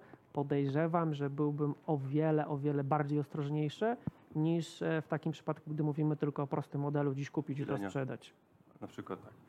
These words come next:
Speaker 2: Faktycznie. No i tak krótko, Krzysztof, jakbyś mógł opowiedzieć nam, ponieważ sytuacja na rynku jest, m,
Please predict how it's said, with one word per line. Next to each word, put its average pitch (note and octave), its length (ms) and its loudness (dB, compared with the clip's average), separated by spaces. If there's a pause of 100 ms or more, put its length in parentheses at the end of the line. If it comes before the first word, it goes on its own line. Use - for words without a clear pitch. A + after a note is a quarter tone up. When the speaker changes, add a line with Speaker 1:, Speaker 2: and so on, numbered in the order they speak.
(440)
Speaker 2:
Faktycznie. - 460 -10
No G#2+ 120 -2
i B2+ 60 -6
tak B2+ 140 -4
krótko, A#2+ 360 -2
Krzysztof, A#2 380 -8
jakbyś G2+ 300 -6
mógł A#2+ 180 -4
opowiedzieć G#2+ 380 -10
nam, G2+ 220 0 (1200)
ponieważ F#2 340 -2
sytuacja G2+ 440 -4
na F#2+ 80 2
rynku G2 240 -2
jest, F#2 180 -6
m, G2 120 -6